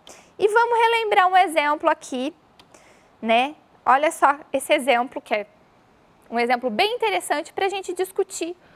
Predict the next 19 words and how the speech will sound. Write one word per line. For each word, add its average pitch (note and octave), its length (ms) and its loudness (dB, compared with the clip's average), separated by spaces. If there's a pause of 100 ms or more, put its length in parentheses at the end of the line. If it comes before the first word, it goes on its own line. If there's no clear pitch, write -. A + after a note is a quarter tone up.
(160)
o F4+ 80 -6
que F#4 140 -6
foi E4+ 180 0
falado D4+ 640 -2
antes C#4 380 -6
sobre C4+ 400 -2
a B3 380 0
argumentação G#3+ 1040 -2 (280)
na G#3+ 200 0
língua B3 580 -2
estar, - 380 -2 (560)
né, A#3+ 200 -2
inscrita C#4 680 -6
na G#3 140 -4
língua. G3+ 520 -8 (420)
"O D#4+ 100 -2
menino G#4 420 0
comeu G#4 320 6
pouco." C4+ 600 4